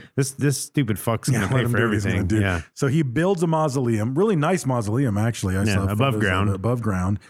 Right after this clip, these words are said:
Speaker 1: Yeah.
Speaker 2: Um, and, um, he, for two years, he would visit, um, almost every night that he could. He would go down and he would visit her grave, um, at, uh, visit the mausoleum. He would,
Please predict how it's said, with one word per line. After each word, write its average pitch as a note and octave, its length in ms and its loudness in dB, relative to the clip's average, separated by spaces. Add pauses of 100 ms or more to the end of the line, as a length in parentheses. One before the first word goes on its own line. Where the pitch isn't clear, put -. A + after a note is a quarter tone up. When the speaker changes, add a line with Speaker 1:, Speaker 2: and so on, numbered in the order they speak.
(120)
Speaker 1:
Yeah. E2+ 160 -2
Speaker 2:
Um, G#2+ 500 0 (140)
and, B2 600 0
um, G#2 720 0 (120)
he, C#3+ 340 0
for - 180 -2
two G#3 300 0
years, C#3 680 0 (420)
he D3+ 120 0
would B2 240 0
visit, C3+ 640 -2 (100)
um, A2+ 300 0
almost C#3 420 0
every B2 240 0
night A2 240 0
that G#2 80 0
he G2+ 80 -2
could. F2+ 380 -2
He G#2+ 160 -2
would F#2 180 -2
go G2 140 0
down F#2+ 260 0
and F2 80 -2
he F#2+ 80 0
would F2 180 -4
visit F#2+ 300 -2
her G2 120 0
grave, F2+ 540 -2 (440)
um, F#2 320 0
at, F#2+ 140 -2 (180)
uh, A2 80 -2
visit G2+ 300 0
the A2 100 2
mausoleum. F#2+ 720 0 (340)
He D3+ 160 0
would, B2+ 320 0